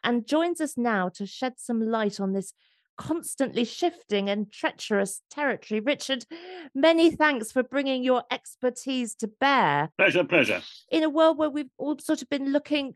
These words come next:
Speaker 1: up to the skies to watch a Chinese spy balloon. So, I mean, this is very much in people's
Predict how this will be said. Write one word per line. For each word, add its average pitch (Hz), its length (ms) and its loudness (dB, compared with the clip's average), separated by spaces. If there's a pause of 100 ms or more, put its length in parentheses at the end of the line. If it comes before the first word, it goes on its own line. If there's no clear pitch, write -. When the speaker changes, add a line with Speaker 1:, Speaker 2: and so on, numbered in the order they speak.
Speaker 1:
up - 220 0
to - 120 -4
the 262 120 -4
skies 262 720 0
to 240 100 0
watch 233 320 -2
a 240 240 0
Chinese 262 580 -2
spy 330 460 -2
balloon. 147 640 0
So, 233 200 0
I 220 60 2
mean, 220 140 -4
this 262 180 -6
is 233 80 -12
very 269 240 0
much 226 240 -4
in 226 240 -8
people's 240 460 -6